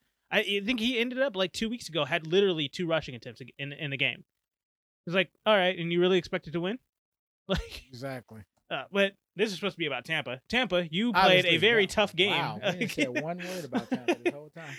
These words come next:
Speaker 1: But
Speaker 2: Okay.
Speaker 1: Tampa played a very tough game against this team and, and came out on the road on a short week to go ahead and play this team and get that win. That is what I found impressive.
Speaker 2: Yeah.
Speaker 1: I found Arizona's win more pre-, impressive, so I put them above them.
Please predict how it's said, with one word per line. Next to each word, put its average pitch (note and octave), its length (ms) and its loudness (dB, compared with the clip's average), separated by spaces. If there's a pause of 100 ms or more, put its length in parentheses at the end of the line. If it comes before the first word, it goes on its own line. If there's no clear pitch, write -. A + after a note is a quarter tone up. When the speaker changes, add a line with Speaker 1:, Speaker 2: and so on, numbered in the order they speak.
(120)
Speaker 1:
But F#3 220 2
Speaker 2:
Okay. E3 80 4
Speaker 1:
Tampa A3 380 2
played F3+ 400 0
a D#3+ 80 2
very D#3+ 260 0
tough D3 240 -6
game D#3+ 240 -2
against D3 560 -2
this C#3 220 -4
team A#2+ 440 -10
and, C3 200 -4
and C#3+ 160 -4
came D#3 260 0
out C#3+ 260 -2
on E3+ 220 -2
the E3 80 0
road C#3+ 320 0
on D#3 160 -6
a D3 60 -8
short C#3 320 -6
week B2+ 280 -6
to C#3 120 -10
go C3+ 240 0
ahead C3+ 180 0
and A#2+ 80 -12
play C3 160 -8
this A#2+ 160 -10
team A#2+ 200 -14
and A#2 100 -14
get B2 160 -10
that G#2+ 200 -6
win. A2 200 -14 (140)
That D3 300 2
is C#3+ 200 -4
what C3 180 -2
I B2 140 -4
found B2+ 260 -8
impressive. C3 500 -6 (600)
Speaker 2:
Yeah. G2+ 80 -18 (1120)
Speaker 1:
I C3+ 100 -12
found C#3 300 -8
Arizona's C#3+ 600 -4
win C#3 180 -8
more D#3+ 220 -2
pre-, F3+ 240 -8
impressive, F3+ 520 -8
so D3+ 140 -10
I A#2+ 140 -6
put C3+ 220 -16
them A#2 140 -14
above D3 400 -6
them. F#3+ 300 -6